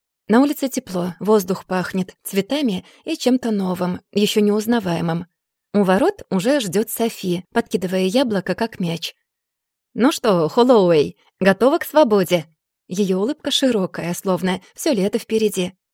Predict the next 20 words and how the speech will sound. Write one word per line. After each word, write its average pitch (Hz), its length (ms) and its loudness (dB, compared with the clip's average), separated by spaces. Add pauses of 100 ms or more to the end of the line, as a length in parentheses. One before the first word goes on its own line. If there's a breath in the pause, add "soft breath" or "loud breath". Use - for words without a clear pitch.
(240)
Ответ 214 320 0
получается 185 800 -4
больше 214 320 0
похож 202 380 -2
на 214 120 2
вздох, 196 460 -2
чем 202 160 -2
на 190 120 0
фразу. 196 480 -4 (1160 soft breath)
Лето 269 280 0 (200)
только 262 320 2
начинается. 196 960 0 (720)
Дорога 202 420 4
до 196 120 2
школы 220 480 -2
знакома 214 540 2
до 220 140 2
трещинки 202 560 0
на 185 180 0
асфальте. 185 640 -6